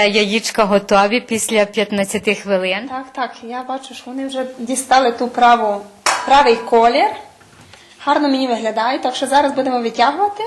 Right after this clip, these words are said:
Speaker 2: і будемо бачити, що з них вийшло. Та поділимось з другими людьми, як то робиться і що то получається.
Speaker 1: Це справді буде цікаво. Зараз ми не бачимо ні тієї квіточки.
Speaker 2: Нічого, то все закрито ще в тій тряпочці є.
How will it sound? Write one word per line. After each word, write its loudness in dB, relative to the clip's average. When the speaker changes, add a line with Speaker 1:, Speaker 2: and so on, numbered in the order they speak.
Speaker 2:
і -12
будемо -2
бачити, -2
що -8
з -14
них -10
вийшло. -4
Та -4
поділимось -2
з -4
другими 0
людьми, 0
як -2
то -2
робиться -2
і -18
що -4
то -8
получається. 0
Speaker 1:
Це -10
справді 0
буде 2
цікаво. 2
Зараз 0
ми 0
не 0
бачимо 0
ні -4
тієї -4
квіточки. -10
Speaker 2:
Нічого, 2
то -2
все 0
закрито 0
ще 4
в -6
тій -2
тряпочці 0
є. -6